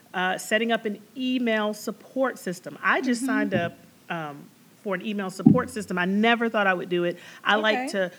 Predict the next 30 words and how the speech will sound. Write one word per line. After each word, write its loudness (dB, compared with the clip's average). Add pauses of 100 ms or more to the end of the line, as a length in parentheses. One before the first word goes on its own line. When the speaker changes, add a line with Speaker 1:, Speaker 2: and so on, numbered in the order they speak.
(160)
Speaker 1:
talk 2
to -6
my 0
clients -2 (480)
face 2
to -4
face, 0 (240)
but 2
then 4
I 4
Speaker 2:
Mm-hmm. -2
Speaker 1:
realized 2
after -4
I -2
got -2 (140)
ten 0
messages 0
one 0
day 2
for -4
support, 0
I -4
said, -6
"Oh -4
my -6
God, -2
I -6
cannot -2 (420)
manage 0
this 0